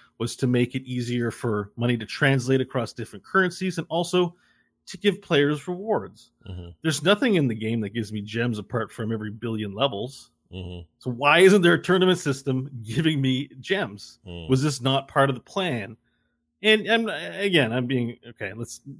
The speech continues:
Speaker 1: walk that back and be a little more polite about it. It's in the sys-, it's in the game system already. So for teams who can average a certain amount of wins, I'm pu-, putting it, I put it on the higher end of my proposed table, which I have here. But essentially, you know, teams who go deep can go infinite. So,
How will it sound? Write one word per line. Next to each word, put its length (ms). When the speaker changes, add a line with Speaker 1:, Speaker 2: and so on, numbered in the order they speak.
Speaker 1:
walk 240
that 160
back 180
and 80
be 60
a 40
little 120
more 100
polite 300
about 240
it. 140
It's 160
in 220
the 60
sys-, 320
it's 160
in 60
the 80
game 220
system 320
already. 260
So 340
for 200
teams 440
who 100
can 200
average 680
a 40
certain 380
amount 260
of 100
wins, 580
I'm 200
pu-, 200
putting 280
it, 100
I 100
put 180
it 60
on 80
the 60
higher 360
end 160
of 80
my 80
proposed 580
table, 520
which 200
I 60
have 400
here. 200
But 160
essentially, 680
you 80
know, 100
teams 340
who 80
go 200
deep 300
can 100
go 200
infinite. 460
So, 360